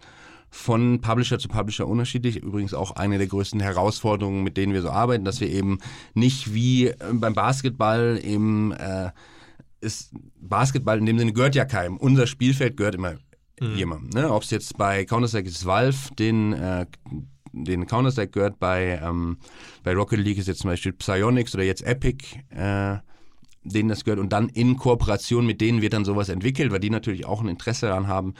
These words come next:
Speaker 1: ein Ökosystem zu schaffen, das sowohl für sie als auch für die Spieler als auch für die Teams, die diese Spieler stellen, funktioniert. Und da ist eben eine Methode, ähm, ja, äh,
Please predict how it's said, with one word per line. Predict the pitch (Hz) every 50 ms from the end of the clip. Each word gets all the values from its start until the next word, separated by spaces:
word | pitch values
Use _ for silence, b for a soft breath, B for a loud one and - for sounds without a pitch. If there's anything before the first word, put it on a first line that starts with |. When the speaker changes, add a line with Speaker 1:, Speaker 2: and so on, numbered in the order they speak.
| B B B B
Speaker 1:
ein | - 87
Ökosystem | 110 120 - 120 101 104 98 - - 113 101 -
zu | - 110
schaffen, | - - 107 98 - - 107 104 101 90
das | 90 95 98 - - - - -
sowohl | 92 98 92 95 104 110 120 120
für | 117 - - - 113 104
sie | 95 98 110 135 147 147 - -
als | 110 117 -
auch | 107 -
für | - 117
die | 104
Spieler | - - - 131 131 123 92 73
als | 104 -
auch | 107 98
für | -
die | 101 104 -
Teams, | - - - 131 127 123 123
die | - - 98
diese | 101 92 95
Spieler | - - - 107 104 95
stellen, | - - - 117 - 101 95 87
funktioniert. | - 92 85 - - 90 90 101 120 147 160 - - B B B B B B B B B B B
Und | B 117 117 104 -
da | 98 95 101
ist | 110 - -
eben | - 113 110 -
eine | - 101 110 113
Methode, | 110 110 107 - - 113 113 117 117 113 113 113 113 104 - -
ähm, | - 98 101 104 104 104 110 107 107 113 - - - - -
ja, | 90 95 95 101 - - - _ - _ _ _ - _ _ -
äh, | - - - -